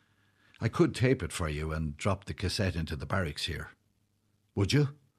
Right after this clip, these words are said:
"Yeah, sure. I could drop it in the day after tomorrow." "That'd be brilliant," he said, giving me his name.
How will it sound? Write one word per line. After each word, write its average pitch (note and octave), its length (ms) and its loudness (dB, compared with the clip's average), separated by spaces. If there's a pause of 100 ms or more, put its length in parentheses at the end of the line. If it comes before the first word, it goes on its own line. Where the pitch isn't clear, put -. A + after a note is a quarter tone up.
(580)
"Yeah, F3 200 2
sure. - 400 0 (520)
I G#2 60 0
could G2 360 -2
drop G#2+ 260 2
it F2+ 80 2
in F#2+ 180 4
the D#2+ 80 -2
day F2+ 200 0
after E2 320 -2
tomorrow." F2+ 420 -2 (1120)
"That'd G#2 200 2
be G2+ 100 2
brilliant," E2 480 -4
he D2+ 160 -10
said, - 320 -8 (560)
giving D2+ 280 -2
me F#2 100 -8
his E2+ 260 -6
name. D#2 380 -4